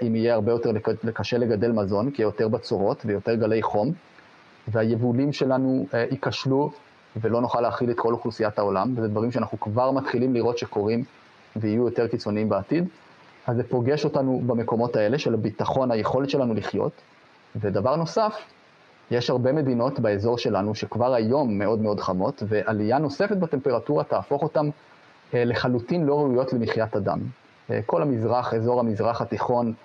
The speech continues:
עיראק, איראן, ערב הסעודית, אזור באפריקה, ותחשבו על האנשים שיאלצו לעזוב את ביתם, ולהתחיל לנוע בגלי פליטים מאוד מאוד גדולים לעבר,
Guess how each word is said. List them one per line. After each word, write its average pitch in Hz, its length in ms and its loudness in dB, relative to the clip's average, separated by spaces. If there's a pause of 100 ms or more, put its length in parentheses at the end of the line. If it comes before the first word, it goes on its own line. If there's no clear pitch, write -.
(120)
עיראק, 123 720 0 (100)
איראן, 117 480 2
ערב 107 220 2
הסעודית, 113 640 0
אזור 110 220 0
באפריקה, 123 640 0 (600)
ותחשבו 117 500 -2
על 156 60 4
האנשים 147 360 0
שיאלצו 123 460 0
לעזוב 131 280 2
את 123 80 0
ביתם, 170 460 0 (600)
ולהתחיל 110 440 0
לנוע 127 340 2
בגלי 113 400 2
פליטים 123 440 -2
מאוד 127 180 2
מאוד 131 200 0
גדולים 156 360 2
לעבר, 117 440 2